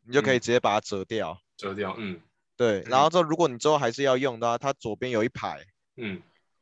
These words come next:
Speaker 1: 左边有一排，它那一排的话可以直接跳线跳回来板子做烧录。
Speaker 2: 是。
Speaker 1: 对，
Speaker 2: 了解。
Speaker 1: 它是这样子。
Speaker 2: OK。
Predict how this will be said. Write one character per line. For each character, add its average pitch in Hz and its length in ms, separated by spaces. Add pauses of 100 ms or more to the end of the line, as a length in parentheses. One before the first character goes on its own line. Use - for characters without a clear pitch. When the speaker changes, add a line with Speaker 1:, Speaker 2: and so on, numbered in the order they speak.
(160)
Speaker 1:
左 127 120
边 160 300
有 147 120
一 151 60
排， 117 240
它 131 120
那 156 140
一 156 60
排 110 260
的 113 80
话 123 80
可 131 160
以 120 80
直 107 140
接 117 80
跳 117 300
线 113 240
跳 113 260
回 98 160
来 101 140
板 92 260
子 95 140
做 107 180
烧 92 220
录。 92 280 (280)
Speaker 2:
是。 95 280 (520)
Speaker 1:
对， 113 140
Speaker 2:
了 104 60
解。 - 100
Speaker 1:
它 120 120
是 117 140
这 - 140
样 98 180
子。 87 160 (520)
Speaker 2:
OK。 98 300